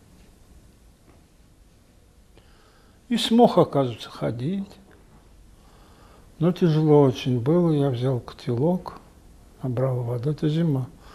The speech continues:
Набрал воды, и у меня резало страшно горло. Ну и так шёл, прихлёбывая.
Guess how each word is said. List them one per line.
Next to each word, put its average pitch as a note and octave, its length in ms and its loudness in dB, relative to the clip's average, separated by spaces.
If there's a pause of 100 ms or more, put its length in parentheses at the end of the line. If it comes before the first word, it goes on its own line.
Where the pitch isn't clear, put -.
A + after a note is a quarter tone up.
(760)
Набрал C#3+ 680 0
воды, D3+ 580 0
и E3 140 -2
у D#3+ 40 0
меня E3 300 2
резало C3 520 4
страшно B2 680 -8 (140)
горло. A#2 420 -10 (1500)
Ну G#3+ 80 0
и A3+ 60 0
так A3 220 6
шёл, F#3+ 260 2
прихлёбывая. C3 840 -2